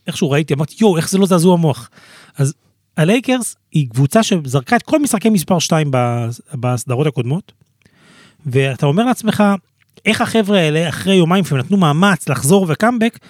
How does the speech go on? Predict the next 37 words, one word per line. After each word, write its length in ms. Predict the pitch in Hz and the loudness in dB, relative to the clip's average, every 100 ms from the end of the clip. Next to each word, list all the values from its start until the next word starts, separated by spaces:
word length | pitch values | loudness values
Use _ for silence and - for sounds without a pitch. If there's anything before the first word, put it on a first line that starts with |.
| - - _ | -20 -20 _
איך 180 | 208 254 | -2 -2
הם 100 | 220 | -2
יצליחו 300 | 175 240 233 | -4 -4 -2
לנשום 560 | 170 147 - 240 254 269 - _ _ _ | -2 -2 0 2 2 -2 -10 _ _ _
היום?" 340 | 151 151 127 110 - _ _ _ _ | 0 2 0 -4 -16 _ _ _ _
אז 120 | 143 165 | 0 2
אני 120 | 262 | 4
חושב 260 | 226 226 | 2 2
שהלייקרס 460 | 190 175 160 196 165 | 2 0 0 -2 -4
זה 180 | 131 180 | 0 0
הבעיה 260 | 147 135 | 2 0
שלהם, 300 | 120 123 113 | -2 -6 -4
לראות 280 | 120 165 214 | -2 0 -2
איך 140 | 208 175 | -4 -6
החבר-, 280 | - 196 214 - | -4 -4 -2 -4
איך, 200 | 185 196 | -2 0
אה, 180 | 165 147 | 0 0
מצליחים, 560 | 127 - 135 - 208 170 _ _ _ - | -2 -4 -4 0 0 0 _ _ _ 0
אה, 140 | 131 | 0
לשמור 340 | 123 120 185 196 | 0 0 2 2
את 60 | |
עצמך, 320 | 202 208 208 277 277 _ _ - | 0 -2 -2 -2 -4 _ _ -20
ואיך 280 | - 214 254 | -4 -2 -2
הם 120 | 220 | -4
יצליחו 360 | - - - 190 | -6 -6 -4 -2
לעשות 180 | 175 | -2
את 40 | 240 | 0
זה 80 | 196 | 2
יומיים 340 | 170 196 294 240 | 2 2 -2 -4
אחרי 200 | - 277 | -2 -2
יומיים 300 | 269 330 285 | 0 0 -2
אחרי... 240 | - 285 - _ _ _ _ - | -2 -4 -8 _ _ _ _ -4
אני, 120 | 147 - | -4 -2
איפשהו 460 | 226 220 277 - 302 | -4 -2 0 0 0
אני 100 | 185 | 0
חושב 440 | - 143 - 240 311 - _ _ _ _ | 0 -2 0 0 -2 -8 _ _ _ _
שללייקרס, 880 | - 151 139 180 233 262 262 - | -4 -2 2 0 0 -2 -2 -6